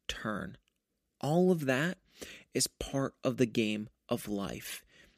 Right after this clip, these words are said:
It is a huge part of it, actually. The opportunity is in realizing what that decision was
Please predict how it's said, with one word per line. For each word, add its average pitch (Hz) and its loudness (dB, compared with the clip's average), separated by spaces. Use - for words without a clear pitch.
It 165 6
is 147 6
a 135 6
huge 190 0
part 180 2
of 123 -2
it, 123 4
actually. 123 -4
The 147 2
opportunity 180 2
is 147 8
in 127 4
realizing 127 6
what 123 2
that 165 2
decision 143 4
was 127 2